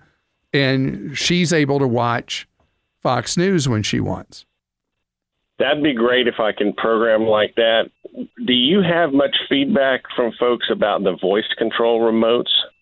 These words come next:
Speaker 1: Yes. So, uh, both Amazon and Roku offer voice control remotes. I think at her age, she'd have a really hard time with that.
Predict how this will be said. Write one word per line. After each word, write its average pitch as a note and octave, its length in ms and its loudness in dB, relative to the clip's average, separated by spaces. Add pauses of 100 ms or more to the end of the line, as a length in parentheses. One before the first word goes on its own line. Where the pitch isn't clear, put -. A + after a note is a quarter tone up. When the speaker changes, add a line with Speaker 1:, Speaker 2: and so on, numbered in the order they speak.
(400)
Speaker 1:
Yes. - 560 0
So, D3+ 460 2 (380)
uh, B2+ 200 0
both F#3+ 400 -2
Amazon E3 840 0 (600)
and F3 560 0
Roku C3+ 720 0 (400)
offer D#3 680 0 (340)
voice D#3 440 0
control D3 480 0
remotes. B2 640 0
I D3 160 0
think E3 420 -2
at C#3 180 -2
her D#3+ 220 0
age, C#3+ 240 0
she'd A#2+ 180 0
have C3 160 0
a A#2 60 2
really C3+ 320 0
hard A#2+ 260 -2
time A2 300 0
with G2 160 -2
that. F#2 260 -6